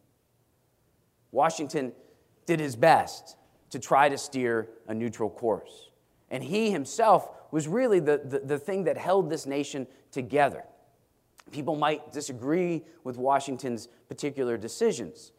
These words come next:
but most Americans were united around the notion that Washington himself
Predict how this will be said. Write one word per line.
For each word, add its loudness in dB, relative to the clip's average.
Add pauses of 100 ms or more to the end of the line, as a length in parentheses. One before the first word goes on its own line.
(340)
but -2
most 2
Americans 0
were -6
united -4
around -2
the -2
notion 0 (200)
that 0
Washington 2
himself 2